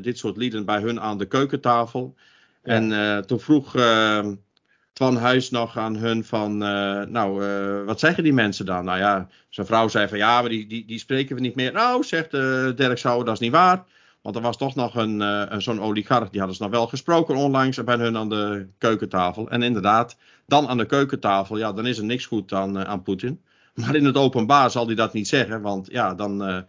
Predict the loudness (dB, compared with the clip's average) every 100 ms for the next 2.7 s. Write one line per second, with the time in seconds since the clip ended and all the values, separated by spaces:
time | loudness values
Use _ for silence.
0 | _ 2 4 4 0 -4 -2 0 -2 -6
1 | -10 -6 -4 -2 -4 -4 -6 -6 -4 -2
2 | -2 -4 -4 -4 -4 -10